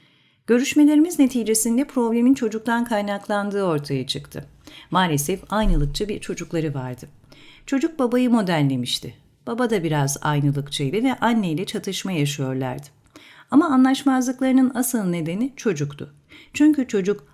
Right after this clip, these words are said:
aynılıkçıyı o kadar uç boyutta yaşıyordu ki iç çamaşırını bile değiştirmiyordu. İç çamaşırlarını çıkardığında başka bir şey giymiyor ve çıkardığı çamaşırların yıkanmasını bekliyordu.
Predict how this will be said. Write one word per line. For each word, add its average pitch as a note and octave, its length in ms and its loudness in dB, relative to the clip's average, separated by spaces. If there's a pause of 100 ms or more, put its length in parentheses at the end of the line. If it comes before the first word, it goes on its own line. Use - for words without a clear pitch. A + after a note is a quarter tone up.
(100)
aynılıkçıyı G3+ 720 2
o F#3+ 140 -6
kadar A#3 320 -2 (100)
uç B3 220 -4
boyutta D#3 300 -2
yaşıyordu E3 600 0
ki A3 260 -2 (240)
iç C4 220 -4
çamaşırını D3+ 640 -2
bile G3 180 0
değiştirmiyordu. A#3 880 0 (720)
İç A#3+ 180 -2
çamaşırlarını E3+ 680 -2
çıkardığında F3 640 -2
başka F#3+ 340 -2
bir D#3+ 60 0
şey B2+ 240 0
giymiyor A#3 520 4
ve G#3+ 100 0
çıkardığı F#3+ 500 -2
çamaşırların A#3 640 2
yıkanmasını G3 680 -2
bekliyordu. C3 540 -4